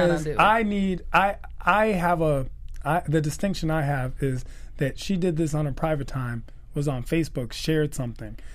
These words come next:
Speaker 2: and then people took that and enforced it, uh, at her job. And I don't know if that's okay. What if it's a, what if she was a bank teller? Would we have done the same thing?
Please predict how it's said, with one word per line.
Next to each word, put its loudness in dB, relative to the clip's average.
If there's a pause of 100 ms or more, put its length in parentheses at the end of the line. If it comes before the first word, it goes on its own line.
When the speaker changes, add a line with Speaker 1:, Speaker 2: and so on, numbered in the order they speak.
(160)
Speaker 2:
and 4
then 2
people 0
took -2
that 2 (200)
and -4 (300)
enforced 0
it, -2 (460)
uh, 2
at 2
her 2
job. -2 (440)
And 2
I 6
don't 2
know 4
if -2
that's 2
okay. 0
What 2
if -2
it's -4
a, -2
what 4
if -2
she -2
was 0
a 2
bank 0
teller? -4 (140)
Would 0
we 2
have 0
done 0
the -2
same -2
thing? -2